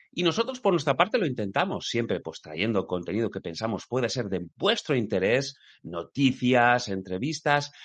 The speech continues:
Y esta semana vamos a hablar de el análisis dos mil veintitrés que todo Revenue Manager debería conocer del Banco de España. Un tema, creo que muy interesante, así que ir afilando los lapiceros, tener cerca un bloc de notas.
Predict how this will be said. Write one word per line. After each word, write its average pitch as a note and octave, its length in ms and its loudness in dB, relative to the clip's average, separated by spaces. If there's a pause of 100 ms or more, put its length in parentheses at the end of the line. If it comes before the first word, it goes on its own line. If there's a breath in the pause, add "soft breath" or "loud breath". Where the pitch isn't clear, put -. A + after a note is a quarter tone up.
(140 loud breath)
Y A2+ 180 2
esta A3 200 2
semana F3 300 2
vamos F3 200 0
a D#3 40 -2
hablar D#3+ 180 0
de C3 280 -2
el C3 180 -2
análisis D3 600 2
dos A2+ 160 -4
mil D#3 140 2
veintitrés C3 600 -2
que A2+ 240 -8
todo G3+ 280 0
Revenue E3+ 340 0
Manager A#2+ 380 0
debería G2 320 -4
conocer C3+ 500 -6
del G2+ 180 -4
Banco E3+ 360 4
de C3+ 60 0
España. C#3 420 0 (400 soft breath)
Un - 240 -2
tema, A2 340 2 (160)
creo F3+ 260 6
que G2+ 120 -2
muy G3 320 2
interesante, A2 800 0 (320 soft breath)
así A2+ 440 0
que A2+ 480 4
ir F#3 180 0
afilando F3+ 480 2
los D#3 200 0
lapiceros, A2 840 0
tener G#2+ 380 -4
cerca C3 340 -2
un B2 140 0
bloc C3 240 -2
de A#2+ 80 -2
notas. F#2+ 480 -4